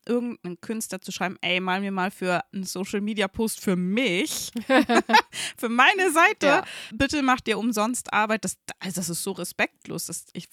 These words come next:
Speaker 1: also, und ich
Speaker 2: Ja.
Speaker 1: finde das super toll, dass ich das angeboten bekommen habe. Das ist ja voll lieb und der Support ist ja auch voll süß so. Und ich verstehe, dass man das dann so, es hatten mehrere Künstler halt auch pri-, per private Nachricht geschrieben. Ähm,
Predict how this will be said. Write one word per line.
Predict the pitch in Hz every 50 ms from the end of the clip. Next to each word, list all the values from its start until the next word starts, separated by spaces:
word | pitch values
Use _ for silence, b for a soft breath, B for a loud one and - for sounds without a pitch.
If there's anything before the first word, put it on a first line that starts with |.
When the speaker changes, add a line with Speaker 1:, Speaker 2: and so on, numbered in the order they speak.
| - - -
Speaker 1:
also, | 160 170 147 131 131 135 - B B B B B B B
und | B 226 254
ich | 233
Speaker 2:
Ja. | 202 202
Speaker 1:
finde | 240 277 240
das | 214 208 247 -
super | 294 302 - 233 226
toll, | - 269 294 330 415
dass | 330 262 240 -
ich | 214 214 _ _ _ _
das | - 208 196 - -
angeboten | 226 285 349 349 262 - 185 180 - - 160
bekommen | 170 - - - 147 156 175 165 175
habe. | 156 160 160 - - - -
Das | - 196 -
ist | 240 - 247
ja | 226
voll | - - - 269 269 262
lieb | 247 247 277 311 320 - - - - _ _ -
und | 214 220 208
der | 202 214
Support | - - 208 - - 254 247 -
ist | - - -
ja | - 220
auch | -
voll | - - - - 285 269 277 269 - _ -
süß | 208 208 214 254 277 262 - -
so. | - 190
Und | 185 185 190
ich | -
verstehe, | - 208 - - - 262 269
dass | 226 214 208 - B B B B
man | - - 196 202 202
das | 202 208 -
dann | - 196 196 190
so, | 190
es | 196 196 - -
hatten | - 196 233 - - 214
mehrere | 208 208 240 240 220 180 156 156
Künstler | - - 180 170 - - - - 170
halt | 180 - - -
auch | 165 - _ _ -
pri-, | - - 156 151 _ _ _
per | - - 185
private | - - - 170 - 170 214 - - 220 190
Nachricht | 175 185 180 180 180 - -
geschrieben. | - - - - 185 175 180 - B B B B B B B B B -
Ähm, | - 170 160 160